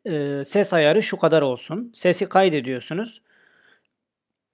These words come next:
Daha sonra o ayar uygulamayı tekrar açtığınızda hep öyle kalıyor. Bu işlemi yapacağız. Shared reference. Web sitesi kodlama ile ilgili geçmişi olan arkadaşlar bilirler.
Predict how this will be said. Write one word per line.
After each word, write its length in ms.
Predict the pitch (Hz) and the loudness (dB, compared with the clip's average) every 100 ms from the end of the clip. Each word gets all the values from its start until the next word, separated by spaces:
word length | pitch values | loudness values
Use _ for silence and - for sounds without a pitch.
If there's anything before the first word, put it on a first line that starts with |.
| _ _ _ _ _ _ _ _ _ _ _ _ _ _ _ | _ _ _ _ _ _ _ _ _ _ _ _ _ _ _
Daha 220 | 170 165 220 | 4 4 4
sonra 320 | 196 160 180 | 0 2 4
o 80 | 208 | 6
ayar 240 | 170 156 | 6 4
uygulamayı 600 | 202 160 165 180 185 180 _ _ _ - - | 2 2 0 0 -2 -4 _ _ _ -8 0
tekrar 280 | 196 196 | 4 6
açtığınızda 600 | 147 127 - 135 143 226 | 4 0 -6 -8 -4 -2
hep 160 | 226 226 | -2 0
öyle 280 | 180 165 135 | 2 2 2
kalıyor. 440 | - 123 120 104 _ _ _ _ _ _ _ _ _ _ _ _ _ _ _ - | -2 -6 -6 -10 _ _ _ _ _ _ _ _ _ _ _ _ _ _ _ -12
Bu 200 | 151 220 | -4 -2
işlemi 360 | - 185 185 | -2 -2 2
yapacağız. 540 | 170 - - 117 - - _ _ _ _ _ _ _ - _ | 0 -2 -8 -10 -10 -16 _ _ _ _ _ _ _ -20 _
Shared 420 | - 185 165 220 | 0 2 2 0
reference. 460 | 175 151 156 131 - - | -2 -2 -2 -4 -10 -12
Web 280 | 156 180 185 | 0 0 0
sitesi 360 | - 196 - | -4 -4 -4
kodlama 460 | - 180 170 185 190 | -2 -2 0 0 2
ile 180 | 185 180 | 0 0
ilgili 320 | 165 185 175 | 0 -2 0
geçmişi 400 | 175 180 175 185 | -2 -4 -6 -2
olan 200 | 175 180 | 0 0
arkadaşlar 600 | 175 180 165 - 214 151 | 0 -2 -2 -2 -4 -2
bilirler. 400 | 165 165 151 | -2 0 -2